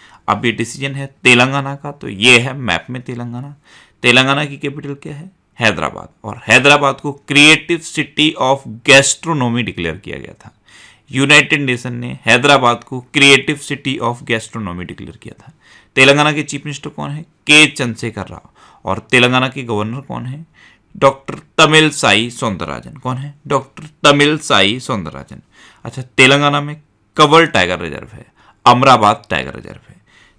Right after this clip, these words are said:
तेलंगाना में रायतू बंधु त्यौहार मनाया जाता है और रायतू वैदिका त्यौहार भी तेलंगाना में मनाया जाता है। तेलंगाना में कासु ब्रह्मानंद रेड्डी नेशनल पार्क है, महावीर हरिना वनस्थली नेशनल पार्क है,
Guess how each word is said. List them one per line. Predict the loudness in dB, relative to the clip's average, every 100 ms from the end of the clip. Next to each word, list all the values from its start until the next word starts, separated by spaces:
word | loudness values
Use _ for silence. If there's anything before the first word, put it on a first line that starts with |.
| _ _
तेलंगाना | 4 6 6 4 2
में | -2 -10
रायतू | -2 4 4 4 0 0
बंधु | 2 2 2 -4 -6 -8 _ _ _ _ _ -20 -20 _ 4
त्यौहार | 6 6
मनाया | 2 0
जाता | -2 -4
है | -10
और | -6 -4 4
रायतू | 4 4 2 -4 0
वैदिका | 4 4 2 0 -2
त्यौहार | -2 -4 -4
भी | -6 -12 -14 _ _ _
तेलंगाना | -2 -2 -4 -12
में | -16
मनाया | -18
जाता | -20 -20 -20
है। | -20 _ _ _ _ _ 4
तेलंगाना | 6 6 4 0
में | -4 -2
कासु | 4 4 4
ब्रह्मानंद | -2 -2 0 -4 -4
रेड्डी | -2 -2 -2
नेशनल | -6 -8 -10
पार्क | -8 -8 -8
है, | -12 0
महावीर | 4 4 4 2
हरिना | 0 0 0
वनस्थली | 0 -4 -8 -8
नेशनल | -8 -8 -10
पार्क | -8 -6 -6
है, | -12